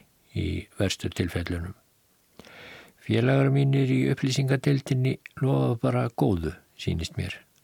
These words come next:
Skortur á ítölsku kunnáttu háir sumum þeirra, en þeir eru lúsiðnir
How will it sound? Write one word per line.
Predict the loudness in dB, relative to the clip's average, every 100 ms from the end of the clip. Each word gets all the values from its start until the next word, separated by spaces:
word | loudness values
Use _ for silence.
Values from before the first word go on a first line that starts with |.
| -18
Skortur | -4 -2 -2 -4 -2 0
á | 2
ítölsku | 0 0 -2 -2 -4 -6 -2
kunnáttu | 0 2 0 0 0
háir | 2 2 0 0
sumum | 0 2 0 0
þeirra, | 0 0 -2 _ _ -20 -10
en | -4 0
þeir | 2 2
eru | 0 0 -2 0
lúsiðnir | 0 2 0 0 2 2 2 0 -2